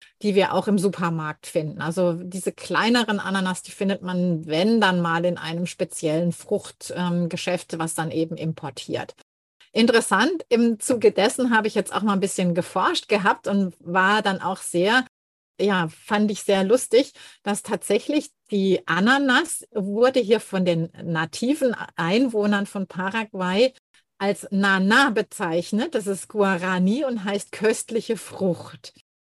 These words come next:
Und die Portugiesen, die haben dann den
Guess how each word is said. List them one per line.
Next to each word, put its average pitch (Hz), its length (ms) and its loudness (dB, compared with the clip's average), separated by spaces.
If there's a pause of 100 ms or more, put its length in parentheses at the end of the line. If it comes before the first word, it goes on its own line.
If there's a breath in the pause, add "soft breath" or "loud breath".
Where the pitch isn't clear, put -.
(140)
Und 214 340 0
die 214 80 -4
Portugiesen, 226 1000 2 (300)
die 233 160 -2
haben 262 220 -4
dann 240 180 0
den 214 260 -2